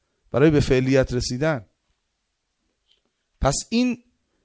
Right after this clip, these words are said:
تفکر در این حالت دنیا،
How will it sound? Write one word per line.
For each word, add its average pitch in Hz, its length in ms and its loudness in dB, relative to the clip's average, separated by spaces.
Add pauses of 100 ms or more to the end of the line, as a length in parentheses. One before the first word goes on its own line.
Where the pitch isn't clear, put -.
(440)
تفکر 170 720 2
در 214 140 6
این 226 260 -2
حالت 190 460 4
دنیا، 160 520 -2